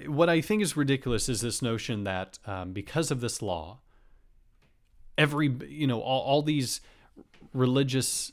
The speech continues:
uh, or, or, or Christian-owned businesses in Indiana are gonna shut their doors to gay people and say, "No, you can't come in 'cause you're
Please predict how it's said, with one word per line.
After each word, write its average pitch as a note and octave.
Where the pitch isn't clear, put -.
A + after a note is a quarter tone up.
uh, B2+
or, B2+
or, A2
or G#2
Christian-owned B2
businesses G#2+
in C#3
Indiana A2
are G#2+
gonna G2
shut -
their A#2
doors G#2
to C3
gay B2
people G#2+
and G2
say, G2
"No, C#3+
you A2+
can't C3+
come B2+
in A#2+
'cause G2
you're F2